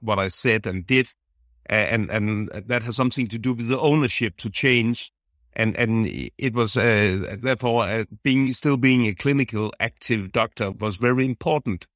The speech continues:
during times. But as I said in the, in the beginning, at, at one point, you, you had to realize that you could not keep up your skills when you're not, uh,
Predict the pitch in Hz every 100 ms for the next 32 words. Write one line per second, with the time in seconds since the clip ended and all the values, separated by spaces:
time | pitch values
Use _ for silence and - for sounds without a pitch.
0 | - 113 110 98 120 110 92 90 - -
1 | 113 - 120 104 104 - 117 123 101 110
2 | 104 113 110 107 120 120 107 98 - 107
3 | - 104 - 82 117 120 110 110 107 95
4 | 120 101 117 110 110 110 113 113 113 98
5 | 98 101 - 113 107 117 104 110 110 -
6 | - 131 107 98 110 92 - 131 113 107
7 | - - _ _ _ - 117 110 107 107
8 | 113 - - 101 101 95 92 98